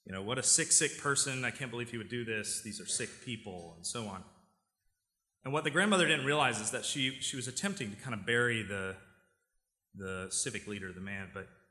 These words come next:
she was burying her granddaughter as well.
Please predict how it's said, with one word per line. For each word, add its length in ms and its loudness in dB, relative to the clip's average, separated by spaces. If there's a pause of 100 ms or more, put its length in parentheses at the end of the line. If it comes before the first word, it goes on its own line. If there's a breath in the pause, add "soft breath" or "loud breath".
(500)
she 140 -4
was 100 -2
burying 320 0
her 120 -6
granddaughter 600 -10
as 120 -16
well. 260 -14